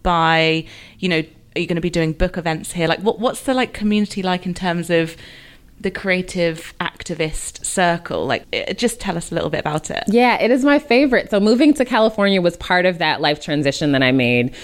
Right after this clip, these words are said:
Speaker 2: when I quit politics and was like, "What do I wanna do?" Um, my husband said, "Well, can we leave D C now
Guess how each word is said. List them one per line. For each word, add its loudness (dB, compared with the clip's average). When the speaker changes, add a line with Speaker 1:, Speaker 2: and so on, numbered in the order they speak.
Speaker 2:
when 2
I 2
quit -2
politics 0
and 0
was -2
like, 0
"What 4
do 6
I 6
wanna 6
do?" 6
Um, 2
my 2
husband 2
said, 2
"Well, 4
can 0
we 6
leave 6
D 6
C 6
now 6